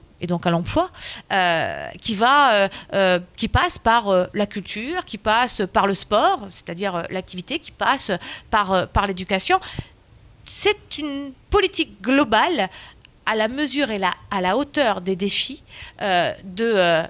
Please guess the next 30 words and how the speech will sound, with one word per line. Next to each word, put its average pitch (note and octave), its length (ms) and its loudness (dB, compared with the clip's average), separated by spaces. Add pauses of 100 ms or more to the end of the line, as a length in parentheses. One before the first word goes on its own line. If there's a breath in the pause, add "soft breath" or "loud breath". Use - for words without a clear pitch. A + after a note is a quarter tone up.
de F#3+ 140 -6
Mayotte G3+ 320 -2
de F3+ 100 -6
demain, E3+ 340 -4
du D#3+ 120 -10
Mayotte F3 300 0
d'aujourd'hui, G3 560 -4
mais G3+ 100 -2
pour G3 140 -6
préparer G3 360 -4
le, G#3+ 180 -4
le G3 120 -4
Mayotte F3+ 280 -2
de F3 100 -8
demain, F#3+ 320 0 (260 loud breath)
de G3+ 80 -10
manière A3 280 0
à C4+ 60 2
ce - 80 -6
qu'on, A3 280 -2
euh, F3+ 140 0
soit F#3 180 -2
pas F#3 100 0
toujours D#4+ 520 -2
dans A3+ 100 -2
la G#3 100 2
course B3+ 420 -6 (200)
pour G3 120 -4
rattraper, A3+ 520 0
euh, F3+ 100 0